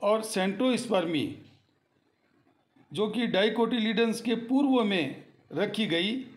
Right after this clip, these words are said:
रेनल्स के स्थान पर, यह भी तर्कसंगत प्रतीत नहीं होता है। इस तरह हम देखते हैं कि Engler and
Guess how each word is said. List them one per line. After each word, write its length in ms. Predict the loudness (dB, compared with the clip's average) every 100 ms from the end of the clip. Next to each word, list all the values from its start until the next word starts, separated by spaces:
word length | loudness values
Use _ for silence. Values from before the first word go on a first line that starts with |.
| -20 _ _ _
रेनल्स 420 | -4 0 2 2
के 200 | 0 -2
स्थान 320 | 0 0 0 0
पर, 480 | -2 -2 -4 -14 -20 _ -8
यह 200 | -4 -2
भी 400 | 0 0 -2 -2
तर्कसंगत 560 | -2 -2 -4 -2 0 -2
प्रतीत 580 | -2 -4 -4 -6 -6
नहीं 320 | -6 -2 0 0
होता 400 | -2 -2 -4 -4
है। 240 | -8 -12 -18 -20 _ -20 _
इस 200 | -8 -4
तरह 160 | 0 2
हम 140 | 0
देखते 320 | 0 -2 0
हैं 460 | 0 0 -2 -6 -16 -20 -10 -2
कि 320 | -2 -2 -4
Engler 380 | 0 0 2 0 0
and 180 | -2 -2